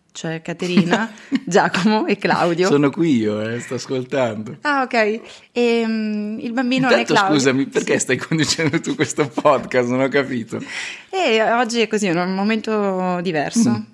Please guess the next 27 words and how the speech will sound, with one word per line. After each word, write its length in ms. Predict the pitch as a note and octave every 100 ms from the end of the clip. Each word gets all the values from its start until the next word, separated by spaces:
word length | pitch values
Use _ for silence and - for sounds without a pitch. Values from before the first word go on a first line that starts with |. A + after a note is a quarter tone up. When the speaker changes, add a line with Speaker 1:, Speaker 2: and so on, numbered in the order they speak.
| A#3+
Speaker 1:
una 100 | A#3+
novità, 540 | A3+ G#3+ F3+ E3 - _
perché, 680 | - A3+ A3+ G#3+ G3+ F#3+ F3+
mm, 480 | F3 E3+ E3 D#3+ D#3+
Speaker 2:
E 60 | - -
Speaker 1:
sì. 80 |
Speaker 2:
avevamo 240 | C3+ C#3+ D#3+
un 80 | D3+
conduttore 540 | D3+ D#3 D#3 E3 D#3+
così 240 | C3+ D3
bravo, 640 | D#3+ B2+ A#2+ C3+ A#2 A#2 A2+
mi 220 | A2 A2
sembrava. 560 | - B2 A#2 A2+ A2 C3 -
Speaker 1:
Sentiamo 460 | - B3+ B3 C4
le 60 | B3
voci 260 | F#3+ G3 G3
femminili. 520 | F3 E3+ E3 E3 F3+
<laughs> 440 | - - - -
Sì, 100 | -
le- 100 | A3 A#3+
Speaker 2:
<laughs> 680 | - - C#5+ - - - - _ _ _ A3+ F3+ - -
Adesso 300 | F3 E3+ C#3
post 320 | E3 F#3 -
Barbie 460 | D3+ D3 E3+ D#3+
è 40 | F3+
tutto 280 | C#3+ C3 C#3+
così. 380 | C#3 C#3 B2+